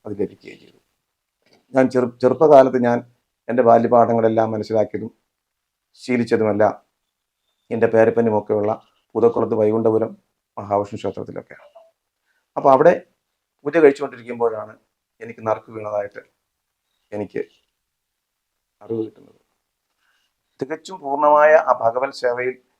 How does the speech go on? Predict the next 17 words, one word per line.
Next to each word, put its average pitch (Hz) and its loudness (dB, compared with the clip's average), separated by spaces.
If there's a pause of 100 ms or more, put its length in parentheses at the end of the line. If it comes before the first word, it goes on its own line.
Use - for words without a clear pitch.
(160)
മുഴുകിയിരിക്കുന്ന 127 -2
സമയത്ത് 117 -6
തന്നെ 113 -8 (180)
ആ 110 -4 (100)
ഒരു 110 -2 (840)
അറിവ് 117 0
എനിക്ക് 113 -6
ലഭിക്കുകയും 104 -4 (360)
ഭഗവാൻ 117 2
എന്നെ 120 0
പൂർണ്ണമായി 110 -4 (640)
അനുഗ്രഹിച്ചു 110 -2
എന്ന് 107 -4
എനിക്ക് 104 -10
ബോധ്യപ്പെടുകയും 98 -10
ചെയ്തു. - -20 (1160)
അത് 107 -8